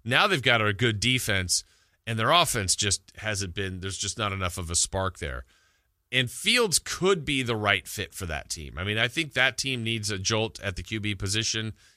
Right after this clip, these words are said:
It hasn't been Trubisky. It hasn't been Pickett, uh, Rudolph. No, it just, they need something else. Someone that they can kind of rely on. That division is good.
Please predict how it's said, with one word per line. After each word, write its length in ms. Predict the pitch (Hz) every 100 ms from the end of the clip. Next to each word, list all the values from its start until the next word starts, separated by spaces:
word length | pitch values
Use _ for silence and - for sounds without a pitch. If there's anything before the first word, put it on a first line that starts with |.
| _
It 80 | 92
hasn't 320 | 110 120 117
been 100 | 110
Trubisky. 680 | 104 110 101 101 - 98 95
It 80 | 80
hasn't 480 | - 101 110 117 101
been 240 | 107 101 - _ _ _
Pickett, 540 | - 117 101 107 104 - -
uh, 500 | 95 95 95 92 82 _ _
Rudolph. 560 | 101 117 113 110 107 -
No, 320 | 104 104 104
it 120 | 98
just, 300 | 113 127 - - _ _
they 100 | -
need 180 | 175 190
something 320 | - 156 127
else. 200 | 110 85
Someone 260 | - 151 156
that 140 | 139
they 100 | 123
can 140 | 113 107
kind 180 | 123 120
of 80 |
rely 240 | 110 110 113
on. 80 | 107
That 140 | 90
division 420 | 95 107 127 123
is 160 | 123 107
good. 460 | 117 117 117 110